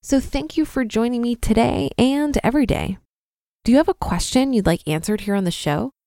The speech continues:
Go ahead and send it over to finance at O L D podcast dot com, and you will hear from me soon.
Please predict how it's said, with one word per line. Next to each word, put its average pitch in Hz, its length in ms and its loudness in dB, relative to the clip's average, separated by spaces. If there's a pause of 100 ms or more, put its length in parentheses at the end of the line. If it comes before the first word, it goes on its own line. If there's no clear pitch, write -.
(240)
Go 311 160 6
ahead 381 200 -2
and 339 160 0
send 262 280 -2
it 269 80 4
over 233 240 0
to 226 140 4
finance - 760 -4
at - 200 2
O 214 160 8
L 269 100 2
D 254 180 2
podcast - 540 0
dot - 180 0
com, 190 320 2
and 220 220 2
you 240 140 6
will 302 260 4
hear 247 240 4
from 185 180 2
me 156 120 -2
soon. - 420 -2